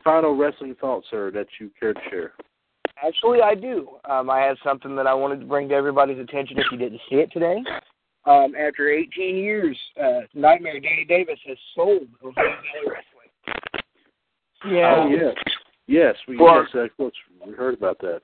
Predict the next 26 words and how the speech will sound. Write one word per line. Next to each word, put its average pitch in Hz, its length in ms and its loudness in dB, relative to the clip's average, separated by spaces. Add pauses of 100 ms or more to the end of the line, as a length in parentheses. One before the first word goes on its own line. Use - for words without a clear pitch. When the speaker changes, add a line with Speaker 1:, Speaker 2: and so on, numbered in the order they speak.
(720)
Speaker 2:
For 160 160 0
our 143 180 2
listeners 147 480 -2
Speaker 1:
Uh, - 80 -14
Speaker 2:
that 127 80 -10
don't 139 240 2
know 123 380 -2
what 127 260 0
Ohio 123 360 0
Valley 123 260 2
Wrestling 127 420 0 (100)
is, 139 280 2 (800)
um, 131 500 2
it 139 60 -6
was 139 160 -4
opened 160 300 4
in 151 60 -4
nineteen 156 360 2
ninety-seven 147 520 0
at 131 120 -8
the 135 120 -6
end 143 140 0
of 131 60 4 (240)
Danny 139 220 2
Davis's 131 460 -2
career. 117 380 -4